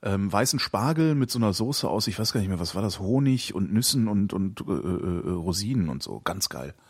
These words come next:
Also sehr toll. Also wann, wann immer du nach London kommst, äh, geh mal nach Brixton in den Salon.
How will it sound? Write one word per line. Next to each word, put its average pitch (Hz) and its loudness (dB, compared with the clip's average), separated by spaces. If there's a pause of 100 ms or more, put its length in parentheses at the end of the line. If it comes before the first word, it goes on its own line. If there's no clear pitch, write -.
(960)
Also 92 -8
sehr 98 -2
toll. 95 -2
Also 85 -4
wann, 98 2
wann 104 2
immer 120 4
du 117 2
nach 107 4
London 123 4
kommst, 120 2
äh, 92 2
geh 107 2
mal 95 2
nach 90 0
Brixton - -2
in 90 0
den 92 2
Salon. 87 -2